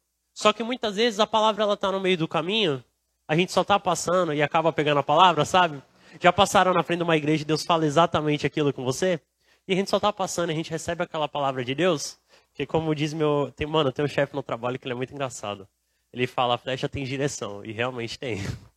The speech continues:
"A flecha tem endereço", é, é isso que ele fala. E aí, às vezes, a gente tá passando assim, e recebe a palavra, e aquela palavra queima no nosso interior,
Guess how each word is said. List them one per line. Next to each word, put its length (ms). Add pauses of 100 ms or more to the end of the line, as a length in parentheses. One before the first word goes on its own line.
(120)
"A 260
flecha 240
tem 140
endereço", 500
é, 260
é 20
isso 140
que 60
ele 80
fala. 300 (580)
E 100
aí, 100
às 140
vezes, 160
a 40
gente 180
tá 100
passando 440
assim, 360 (480)
e 60
recebe 340
a 40
palavra, 540 (320)
e 60
aquela 260
palavra 380
queima 320
no 100
nosso 260
interior, 520